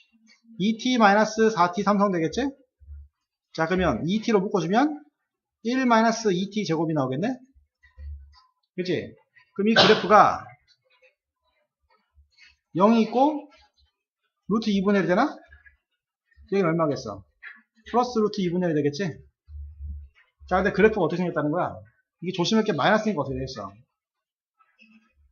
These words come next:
이게 이제, 아, 여기 마이너스니까, 삼 차함수니까 그래프 이렇게 생겼겠지?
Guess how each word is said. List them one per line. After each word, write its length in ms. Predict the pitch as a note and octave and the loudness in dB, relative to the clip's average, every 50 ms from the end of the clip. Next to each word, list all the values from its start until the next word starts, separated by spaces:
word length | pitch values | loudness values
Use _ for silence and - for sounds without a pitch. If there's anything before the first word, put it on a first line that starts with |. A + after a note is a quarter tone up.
| - - - - - - | -20 -20 -20 -20 -12 -8
이게 200 | F3 F3 F#3 G3+ | -6 -2 0 0
이제, 260 | G3 F#3 E3 F#3+ F#3+ - | 2 2 0 0 2 6
아, 160 | E3+ F#3 F3+ | 6 8 8
여기 140 | F3+ F3+ F3 | 6 4 0
마이너스니까, 720 | D3 D#3+ G3 G#3 G3+ F#3 F3+ F3 D#3 G#3 A3+ B3+ C4 - - - - - | 0 0 0 0 0 -2 -4 -2 2 4 4 4 4 2 -6 -16 -20 -20
삼 200 | - - A3 A3+ | -8 -2 0 0
차함수니까 720 | A3 A3+ A3 F#3+ E3 F3 E3 D3 - D3 D#3 F#3 A3 B3 A#3+ - - _ _ _ _ _ _ | 2 4 2 2 0 -2 -4 -2 0 2 2 4 2 0 -2 -6 -14 _ _ _ _ _ _
그래프 180 | F#3 G3+ G#3+ G3 | -2 0 0 0
이렇게 220 | A#3 B3+ A3+ B3 | -2 -4 -2 0
생겼겠지? 480 | G#3+ G#3+ E3+ C#3+ D#3+ D3 - G#3+ E3 | 0 0 0 0 -2 -4 -4 -4 -4